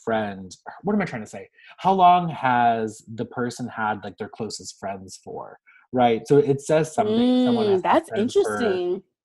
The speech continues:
Speaker 1: for, like, ten years or fifteen years. And obviously you can get into,
Speaker 2: Mm-hmm.
Speaker 1: like, close friends or, like,
Speaker 2: Right.
Speaker 1: you know, if, and, you know, for different reasons, people may not, not everyone may be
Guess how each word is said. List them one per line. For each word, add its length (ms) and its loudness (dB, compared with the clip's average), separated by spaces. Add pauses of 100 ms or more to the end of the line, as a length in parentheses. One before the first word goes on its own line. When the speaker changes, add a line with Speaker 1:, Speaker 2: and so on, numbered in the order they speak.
(100)
Speaker 1:
for, 480 0
like, 220 -16
ten 320 -4
years 440 -2
or 80 -14
fifteen 460 -2
years. 240 -4
And 100 -2
obviously 300 0
you 60 2
can 60 -4
get 100 0
into, 180 -4
Speaker 2:
Mm-hmm. 60 -12
Speaker 1:
like, 200 -16
close 320 -4
friends 640 -4
or, 80 -4
like, 240 -10 (160)
Speaker 2:
Right. 320 2
Speaker 1:
you 60 0
know, 440 -4
if, 160 -12 (440)
and, 300 2 (100)
you 140 2
know, 220 -2
for 80 2
different 260 4
reasons, 320 -4
people 200 -4
may 120 -10
not, 260 -8 (220)
not 260 0
everyone 260 -2
may 140 -6
be 340 -8